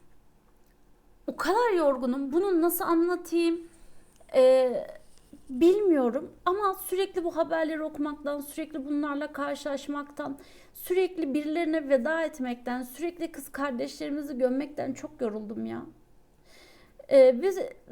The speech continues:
sürekli o davaları, e, takip etmeye çalışmaktan çok yoruldum.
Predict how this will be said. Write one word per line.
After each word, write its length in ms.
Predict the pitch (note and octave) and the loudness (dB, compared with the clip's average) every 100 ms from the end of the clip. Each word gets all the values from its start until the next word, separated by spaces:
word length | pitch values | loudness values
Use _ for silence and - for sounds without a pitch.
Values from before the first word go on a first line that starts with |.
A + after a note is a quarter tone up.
| C#4+ | -14
sürekli 760 | - F#4 F#4+ F4+ D#4 E4+ F4 - | 0 2 2 -2 -2 -2 -4 -2
o 180 | D4+ B3+ | 0 4
davaları, 840 | E4 E4 E4+ F4 F4 E4+ E4 F4+ F4+ - - - - C4+ | 6 6 2 2 0 -2 -2 -4 -8 -18 -20 -20 -4 2
e, 200 | C#4 C#4 | 2 0
takip 400 | C4 D4+ D#4 F4 | -4 -6 -4 -6
etmeye 300 | F4 D#4 D#4+ | -4 -4 -4
çalışmaktan 720 | D4+ D4+ - D#4+ - D4+ D4 | -6 -6 -6 -6 -4 -6 -4
çok 280 | G#3 - | -8 -6
yoruldum. 360 | C4 G#3+ G#3 A3 | -4 -4 -4 -8